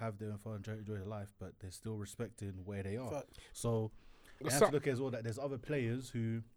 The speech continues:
Speaker 1: could have come from the same background, similar background, or, like, looks like him or whatever. But there's other players that, and people, young guys who are looking up saying, "Okay, this guy's young, he's early, like, he does good for the community,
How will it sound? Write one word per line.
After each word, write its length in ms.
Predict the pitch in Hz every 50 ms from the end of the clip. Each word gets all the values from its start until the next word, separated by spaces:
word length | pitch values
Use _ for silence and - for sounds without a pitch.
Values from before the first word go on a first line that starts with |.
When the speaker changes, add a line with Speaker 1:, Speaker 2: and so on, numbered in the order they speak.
| - - _ _ _ _ - _ - _ - - - _ _ -
Speaker 1:
could 120 | - 123 117
have 100 | 110 -
come 140 | - 117 113
from 180 | 117 113 107
the 80 | 104 104
same 380 | - - 123 120 120 120 117 113 - - _ _ _ _ _ _ _ - - - -
background, 380 | 117 113 120 117 117 110 101
similar 200 | - 131 120 113
background, 420 | 101 117 - 113 113 113 113 110 107
or, 120 | 107 104
like, 200 | 101 101 98 - - - - - - - - 117
looks 260 | 120 - - - -
like 140 | 117 110 117
him 260 | 113 120 117 110 113
or 100 | 110 110
whatever. 460 | 113 117 113 117 101 104 101 104 101 - - - - _ _ _ _
But 120 | - 101 104
there's 140 | 107 101 110
other 180 | 120 123 123
players 300 | 117 - 123 120 113 101
that, 100 | 110 107 104
and 160 | 107 104 104
people, 640 | - 120 117 113 - 101 101 98 98 98 95 92 -
young 240 | 107 110 107 110 107
guys 280 | 104 104 104 104 98
who 100 | 104 101
are 160 | 95 95 95 92 - 110
looking 200 | 117 104 - 110
up 80 | 98
saying, 260 | 101 104 101 98 98 - _ _ - - - - _ _ - - _ - _ _ _ - 113
"Okay, 360 | 104 - 104 98 98 101 98 - - -
this 140 | - 101 -
guy's 300 | - 113 101 101 92 92
young, 380 | 104 107 104 104 104 104 101 95 -
he's 180 | 104 92 90 107
early, 360 | 104 104 101 107 107 101 104
like, 160 | 98 95 101
he 160 | - 101 101 98 - - -
does 220 | - 113 113 104 -
good 160 | - 120 113
for 100 | - -
the 60 | 110
community, 480 | - - 110 110 107 113 113 107 107 110